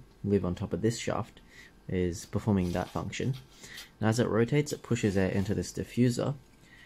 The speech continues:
which converts a part of the kinetic energy of the air that is being blown through into pressure, so potential energy. And once it enters, um, once it exits the diffuser through these channels here,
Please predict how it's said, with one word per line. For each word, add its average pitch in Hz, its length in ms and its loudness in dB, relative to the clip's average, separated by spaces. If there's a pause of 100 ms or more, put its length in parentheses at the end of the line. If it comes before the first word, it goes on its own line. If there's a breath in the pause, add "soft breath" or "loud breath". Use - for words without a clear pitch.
(220 loud breath)
which - 480 -4 (140)
converts 101 420 2
a 104 60 2
part 110 220 0
of 107 60 2
the - 80 0
kinetic 113 460 2
energy 107 460 0 (640 loud breath)
of - 220 -2
the 92 380 0
air 90 220 0
that 98 160 0
is 95 140 -2
being 87 420 -2
blown 95 320 4
through 104 380 2
into 98 200 -4
pressure, - 560 -2
so - 200 -10
potential 95 460 -4
energy. 104 360 -6 (680 loud breath)
And 95 380 2 (120)
once 117 240 4
it - 80 -4
enters, 110 460 0 (300)
um, 92 420 -6 (180)
once 110 180 2
it - 120 -2
exits 117 340 4
the 98 200 -4
diffuser 104 480 -2 (960 loud breath)
through 95 200 0
these 98 220 2
channels 90 380 0
here, 107 300 0